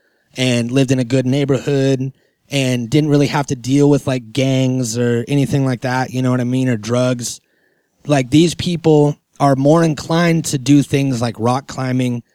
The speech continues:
skydiving, uh, a lot of hipster shit, like building their own gardens and growing their own food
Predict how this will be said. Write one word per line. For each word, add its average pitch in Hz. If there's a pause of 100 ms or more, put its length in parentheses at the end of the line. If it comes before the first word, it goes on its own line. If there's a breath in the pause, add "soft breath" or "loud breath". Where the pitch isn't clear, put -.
(160)
skydiving, 135 (560)
uh, 123 (140)
a 120
lot 147
of 131
hipster 156
shit, 151
like 120
building 139
their 135
own 131 (300)
gardens 139
and 120
growing 139
their 135
own 127
food 160